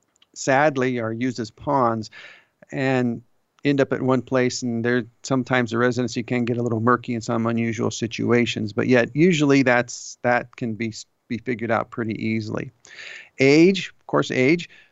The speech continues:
that's, they can be claimed up to age, uh, nineteen, well, under age nineteen. So that's usually pretty, pretty good too age-wise.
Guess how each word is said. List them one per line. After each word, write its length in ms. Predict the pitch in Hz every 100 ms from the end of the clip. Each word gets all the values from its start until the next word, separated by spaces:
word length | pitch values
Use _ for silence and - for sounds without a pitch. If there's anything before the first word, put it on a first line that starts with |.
| _
that's, 560 | - 120 117 - - -
they 100 | 117
can 160 | 135
be 80 | 123
claimed 440 | 123 - 135 139 131
up 180 | 135
to 160 | - 147
age, 600 | 143 127 131 117 - - -
uh, 380 | - - - - - -
nineteen, 800 | 123 139 156 - 156 139 180 208 _ _ _ _ _ _ _ _
well, 220 | - 117 117
under 240 | 123 123
age 240 | 123 120
nineteen. 640 | 117 113 135 - 120 104 131 _ _ _ _ _ - - - - -
So 200 | 131 117
that's 400 | 120 127 - 131
usually 320 | 127 120 123
pretty, 340 | 120 127 123
pretty 240 | 117 135 123
good 280 | 120 131
too 180 | - 135
age-wise. 840 | - 139 139 120 117 107 117 139